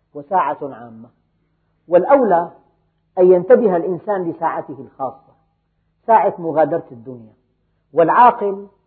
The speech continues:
هو الذي يحتاط لهذه الساعة ويعد لها كل شيء، يعد لها معرفة الله، يعد لها الاستقامة على أمره، يعد لها العمل الصالح. "فهل ينظرون إلا الساعة أن تأتيهم بغتة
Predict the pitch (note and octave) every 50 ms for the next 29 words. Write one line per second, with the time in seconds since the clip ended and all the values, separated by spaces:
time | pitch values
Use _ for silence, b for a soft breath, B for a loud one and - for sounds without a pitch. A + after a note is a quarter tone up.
0 | _ _ _ _ _ - A3 B3 B3 A3+ A3 A3+ A3+ F#3 G#3 G#3 G3+ G3 - -
1 | - - A3+ A3 G#3 - G3 E3+ E3+ E3 D#3+ F3 E3+ D3 D#3 C#3 D3 - _ -
2 | E3+ D3+ C3 F#2+ F#2+ - _ _ _ _ _ _ - F3+ F#3+ F#3 F3+ G3+ A3 B3+
3 | G3 F#3 F#3 F3+ F#3 - E3 C#3+ - - D#3 C#3+ C#3 B2+ _ - C#3 C3+ B2 _
4 | _ _ _ _ _ _ - F3 F#3+ A#3+ G#3 F3 F#3 F3+ F3+ F3+ F3 D#3 C#3+ D3
5 | - C#3 D3+ C3+ - C3 - C3+ B2 A#2+ B2 B2+ B2 A#2+ _ _ _ _ _ _
6 | _ _ _ _ _ E3+ F#3 G3+ B3 G3 F#3+ F#3+ F#3 G3 E3+ E3 D3+ B2+ - -
7 | - E3+ - F3 E3 D3 C#3+ B2+ - C#3 A#2 B2+ C3 B2+ B2 - - C3+ A#2+ A#2+
8 | - _ _ _ _ _ _ _ - F3 F#3+ A#3+ G#3+ F#3 G3+ F#3+ G3 F#3 F#3 F3
9 | D#3 C3+ D#3+ D#3+ D#3+ D3 D3 C#3 - - - D#3+ D3 C3 B2 A#2 - _ _ _
10 | _ _ _ _ _ _ _ _ _ _ _ _ _ _ _ _ _ _ _ _
11 | _ _ _ _ _ _ _ _ _ _ _ _ _ _ - B3+ B3 A#3+ A#3+ A3+
12 | A3+ A3+ A3+ G#3+ F#3 G3+ A3+ A#3 G#3+ G3+ G#3 G#3+ A3+ G3+ G3 F#3+ F3+ F3+ - F3
13 | - - - A3 G#3 G3+ E3+ F3+ F#3 - F#3 - F#3 E3+ D3 - F3+ D#3 - -
14 | E3+ F3 F3 D#3+ D#3+ E3 E3+ F3 E3 D3+ E3 F3+ - - - E3 D3+ - D#3 D3+
15 | D#3+ D#3+